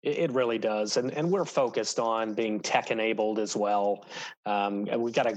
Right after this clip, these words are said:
great technology backbone and really a foundation onto which we can build a number of consumer apps, but also the ability to aggregate information at what we call the pro level. So if you think about MaidPro,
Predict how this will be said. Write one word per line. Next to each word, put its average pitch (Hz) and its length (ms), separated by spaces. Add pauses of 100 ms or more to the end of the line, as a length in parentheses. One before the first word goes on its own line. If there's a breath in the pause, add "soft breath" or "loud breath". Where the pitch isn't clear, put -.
great 131 460
technology 113 640
backbone 110 840
and 104 140
really 113 280
a 101 60
foundation 113 840
onto 113 280
which 107 320
we 120 140
can 107 240
build 107 480 (540 loud breath)
a 110 60
number 120 440
of 107 140
consumer 123 640
apps, 113 440
but 117 120
also 117 760 (320 loud breath)
the 120 140
ability 120 480
to 113 200
aggregate 127 540
information 117 720
at 120 300
what 120 120
we 131 120
call 120 260
the 110 100
pro 160 280
level. 98 400
So 120 200
if 113 120
you 120 60
think 156 160
about 123 200
MaidPro, 117 760